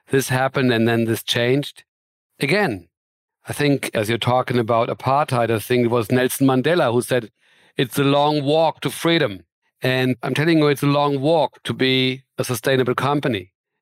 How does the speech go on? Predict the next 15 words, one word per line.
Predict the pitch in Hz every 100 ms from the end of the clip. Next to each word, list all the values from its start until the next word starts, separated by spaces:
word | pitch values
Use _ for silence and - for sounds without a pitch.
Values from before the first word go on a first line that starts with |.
| -
It's | 131 -
not | 170 185 -
going | 165 160 147
from | 127 135 123 120 123 _ -
now | 127 123 127 127 131 - -
and | 127 120
tomorrow. | - 117 117 117 92 _ _ _ _ _ -
I | 127
can | - -
only | 160 180 175 156 135 - -
urge | 147 143 -
people | - 151 - 135 120
or | 107
corporate | - 135 135 131 123
owners | 127 143 120 101 -